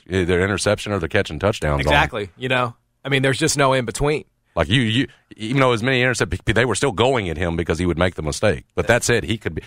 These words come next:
Speaker 1: he could be, John, he could be one. Again, a lot of that was rookie mistakes.
Speaker 2: Yeah.
Speaker 1: Diggs could be on his way.
Speaker 2: Yeah, but I thought in terms of just, um, you know, a statement, in terms of a, you know, hey, we're the Super Bowl favorites. I mean, there was a time where I wondered, like,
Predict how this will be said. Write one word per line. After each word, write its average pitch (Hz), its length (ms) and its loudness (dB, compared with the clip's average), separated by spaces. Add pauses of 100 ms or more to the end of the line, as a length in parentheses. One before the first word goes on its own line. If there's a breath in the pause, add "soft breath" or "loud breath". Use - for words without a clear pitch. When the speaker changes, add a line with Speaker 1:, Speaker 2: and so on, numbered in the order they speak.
(100)
Speaker 1:
he 180 140 0
could 123 180 -2
be, 98 180 0
John, 82 300 2
he - 100 0
could 76 140 -4
be 73 100 -2
one. 65 300 -6
Again, 101 200 2
a 95 60 0
lot 113 140 4
of 110 60 -4
that 113 120 2
was 85 140 -4
rookie 95 240 -2
mistakes. 80 640 -4
Speaker 2:
Yeah. 110 260 -2 (200)
Speaker 1:
Diggs 95 240 0
could - 120 -6
be 80 120 0
on 69 120 -2
his 85 160 -2
way. 62 180 -4 (240)
Speaker 2:
Yeah, 110 240 0 (320 soft breath)
but 135 100 2
I 135 80 4
thought 139 220 2
in 123 100 -4
terms 131 280 -4
of 113 160 -2
just, 117 460 -2
um, 104 560 -2 (1000)
you 127 100 -6
know, 110 160 2
a 98 60 0
statement, - 680 0
in 120 120 -6
terms 131 240 0
of 104 100 0
a, 101 280 2
you 120 100 0
know, 101 400 0
hey, 127 200 2
we're 123 160 2
the 117 100 0
Super 127 180 -2
Bowl 117 160 4
favorites. 123 640 0 (500)
I - 40 -8
mean, 151 40 -2
there 170 80 6
was 190 100 0
a 175 40 -2
time 220 360 2
where 156 120 2
I 139 60 2
wondered, 147 360 -2
like, 127 340 0